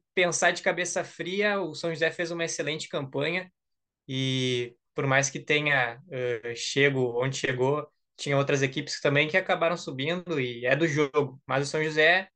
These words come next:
mostrou que, que tem condições de chegar e pensando num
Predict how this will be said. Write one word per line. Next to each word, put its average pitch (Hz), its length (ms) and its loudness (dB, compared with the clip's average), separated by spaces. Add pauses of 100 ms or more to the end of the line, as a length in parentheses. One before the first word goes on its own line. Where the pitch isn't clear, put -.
(140)
mostrou 170 280 -4
que, 190 180 -6
que - 200 -16
tem 175 220 -2
condições 180 480 -4
de 170 100 -6
chegar 160 560 0 (420)
e 139 80 -10
pensando 143 460 -4
num 151 320 -4